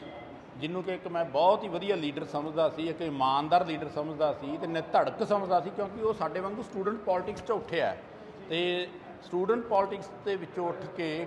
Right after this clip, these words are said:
ਕਾਂਗਰਸ ਪਾਰਟੀ ਨੇ ਉਹਨੂੰ ਟਿਕਟ ਦਿੱਤੀ ਤੇ ਐਮ ਐਲ ਏ ਬਣਾਇਆ। ਦੂਜੀ ਵਾਰ ਫਿਰ ਉਹਨੂੰ ਟਿਕਟ ਦਿੱਤੀ, ਉਹਦੀ ਕਿਸਮਤ ਮਾੜੀ, ਉਹ ਹਾਰ ਗਿਆ। ਤੇ ਅੱਜ ਉਹ ਆਪਣੇ ਨਿੱਜੀ ਮਫਾਦਾਂ ਲਈ ਤੇ ਜਾਂ ਵਿਜੀਲੈਂਸ ਦੇ ਡਰ ਦੇ ਖੁਣੋਂ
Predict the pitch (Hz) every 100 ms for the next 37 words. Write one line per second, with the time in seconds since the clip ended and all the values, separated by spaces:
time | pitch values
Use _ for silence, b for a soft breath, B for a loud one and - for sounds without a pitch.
0 | 156 147 151 170 170 - 143 135 135 147
1 | 151 151 160 151 151 160 160 143 120 127
2 | 131 139 - - - - - 156 156 160
3 | - 160 175 196 202 160 139 110 98 -
4 | - - 143 147 202 208 208 185 247 262
5 | 247 190 190 175 170 - 214 247 160 175
6 | 175 151 180 190 170 151 175 185 120 127
7 | 127 156 160 - - B B - - 185
8 | 190 - 156 196 202 262 233 165 147 -
9 | 165 170 202 214 214 214 185 156 175 196
10 | 247 226 180 156 135 160 147 147 143 143
11 | 170 147 160 143 127 175 254 226 190 -
12 | 190 160 139 135 151 135 123 123